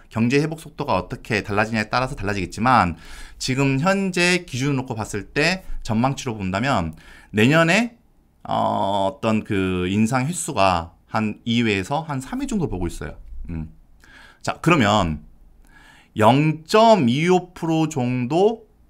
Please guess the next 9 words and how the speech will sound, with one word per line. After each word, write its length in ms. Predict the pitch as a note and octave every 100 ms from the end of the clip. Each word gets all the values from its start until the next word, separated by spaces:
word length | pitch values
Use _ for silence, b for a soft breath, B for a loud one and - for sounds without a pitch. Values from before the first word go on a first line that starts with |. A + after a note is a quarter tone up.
| _ _ - - - - - - -
한번 420 | - G3 C#3+ D3 G#2+
인상될 320 | A2+ G2 -
때 180 | B2+ F#2+
영점이오 840 | G#2+ A#2 - F3+ D#3 A#2 C3 C3+
프로씩 640 | - B2+ - - F#3+ - - -
인상이 460 | A2+ A2+ C#3 C#3
된다고 420 | G#2 G2+ A2 A#2
했었을 320 | D3 - F#2+ E2
때 480 | - A#2+ F2+ D#2